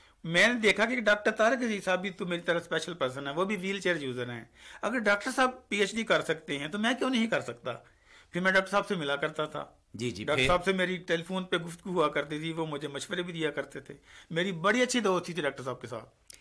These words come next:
Speaker 2: डॉक्टर तारक अजीज हमारे मुल्क का एक बहुत बड़ा नाम, बहुत बड़ा सरमाया।
Speaker 1: बहुत बड़ा सरमाया थे सर।
Speaker 2: अदब का जिक्र कर लें या तहरीर का हवाला हो या शेर व शायरी की बात करें,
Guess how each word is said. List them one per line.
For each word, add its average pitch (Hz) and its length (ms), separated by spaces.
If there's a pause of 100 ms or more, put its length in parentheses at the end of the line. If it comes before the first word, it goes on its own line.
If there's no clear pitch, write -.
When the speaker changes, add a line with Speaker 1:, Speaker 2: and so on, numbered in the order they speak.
(160)
Speaker 2:
डॉक्टर 226 340
तारक 220 500
अजीज 190 540
हमारे 143 340
मुल्क 156 280
का 147 100
एक - 200
बहुत 139 220
बड़ा 117 240
नाम, 113 400 (120)
बहुत 135 200
बड़ा 123 220
सरमाया। 180 380
Speaker 1:
बहुत - 140
बड़ा 202 100
सरमाया 135 400
थे 107 120
सर। - 240 (340)
Speaker 2:
अदब 220 340
का 202 120
जिक्र 185 300
कर 147 200
लें 147 280
या 127 120
तहरीर 151 440
का 175 160
हवाला 120 380
हो 104 360 (280)
या 147 100
शेर 175 240
व - 20
शायरी 165 360
की 165 140
बात 117 280
करें, 117 300